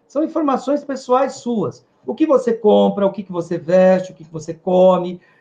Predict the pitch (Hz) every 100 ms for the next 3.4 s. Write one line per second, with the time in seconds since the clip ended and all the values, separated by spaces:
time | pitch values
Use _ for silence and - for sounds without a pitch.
0 | _ 160 180 208 226 208 196 196 190 175
1 | 165 170 - 170 156 151 - _ _ -
2 | 170 165 - 156 160 185 196 202 196 175
3 | 185 185 180